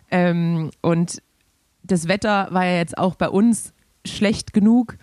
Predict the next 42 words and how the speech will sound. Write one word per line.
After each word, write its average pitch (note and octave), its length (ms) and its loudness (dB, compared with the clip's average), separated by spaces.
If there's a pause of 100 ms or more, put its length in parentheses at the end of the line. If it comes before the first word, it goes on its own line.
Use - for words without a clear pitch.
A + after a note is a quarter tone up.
(260)
um G3+ 160 2
halt A3+ 140 0
auch F#3 100 -2
zu - 140 -4
sagen, F#3+ 380 2
„Ah, - 100 -4
ich E3+ 100 -2
guck - 160 -4
ein G3 80 2
bisschen F#3 260 -2
Radsport“, F3+ 680 -2 (360)
äh, F#3 220 0
was F#3 160 0
bei F#3 100 -2
der F3+ 160 -4
Tour - 180 0
ja G3+ 140 2
manchmal F3+ 280 0
schon E3+ 160 0
schwierig A3 380 -2
ist, G3+ 120 0
weil F#3 100 2
man F3 160 0
dann E3+ 240 0 (100)
eher G3 200 2
die G3 120 2
Tendenzen F#3+ 500 0
dazu F#3+ 260 0
hat, F3+ 200 -2 (340)
„Ich D3+ 140 -4
geh F#3 100 2
selber F3+ 340 0
aufs F3+ 220 -6
Rad F#3 320 0
und E3+ 160 -6
guck - 160 -2
mir F3+ 100 0
dann E3+ 140 0
die D#3+ 120 -2
Highlights F#3+ 400 -2
an“, G3 300 0 (400)
ähm, E3+ 520 2